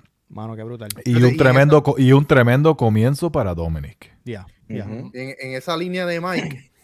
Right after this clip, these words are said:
Speaker 3: <clears throat> yo pienso que, yo estoy seguro que Rey, en su corazón, no le importaría hacerlo. Perder y poner su carrera en la línea para que su hijo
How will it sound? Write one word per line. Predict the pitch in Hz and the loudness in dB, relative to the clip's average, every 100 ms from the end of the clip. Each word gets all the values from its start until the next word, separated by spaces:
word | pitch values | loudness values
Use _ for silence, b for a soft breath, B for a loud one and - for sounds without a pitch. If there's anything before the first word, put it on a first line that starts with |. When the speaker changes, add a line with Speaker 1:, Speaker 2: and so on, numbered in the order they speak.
| _ | _
Speaker 3:
<clears throat> | _ _ _ | _ _ _
yo | 131 | -12
pienso | 139 143 - 156 | -10 -12 -12 -12
que, | 156 139 117 | -8 -8 -8
yo | |
estoy | 127 147 | -12 -16
seguro | - 147 151 151 | -14 -12 -10 -10
que | 135 127 | -10 -12
Rey, | 110 117 139 120 107 _ | -12 -8 -8 -8 -12 _
en | 131 | -16
su | - 139 | -14 -14
corazón, | 131 117 110 - 165 123 104 _ _ _ _ _ _ _ _ | -10 -10 -10 -10 -10 -10 -18 _ _ _ _ _ _ _ _
no | 135 135 135 139 139 | -16 -12 -8 -4 -2
le | 160 | -4
importaría | 156 165 156 - 151 151 151 131 | -4 -6 -6 -4 -4 -4 -4 -4
hacerlo. | 117 110 117 113 104 98 _ _ _ _ _ _ 123 _ | -6 -12 -12 -12 -14 -18 _ _ _ _ _ _ -20 _
Perder | - 131 117 110 160 175 _ _ _ _ _ _ _ _ _ _ _ _ | -6 -6 -6 -2 -2 -2 _ _ _ _ _ _ _ _ _ _ _ _
y | - | -10
poner | 151 135 | -6 -4
su | 131 165 | -6 -8
carrera | 151 160 165 | -8 -6 -6
en | 160 | -6
la | 165 | -6
línea | 196 185 151 | -6 -6 -6
para | 139 127 | -6 -8
que | 123 | -10
su | - 131 | -12 -10
hijo | 160 156 135 120 | -8 -6 -6 -8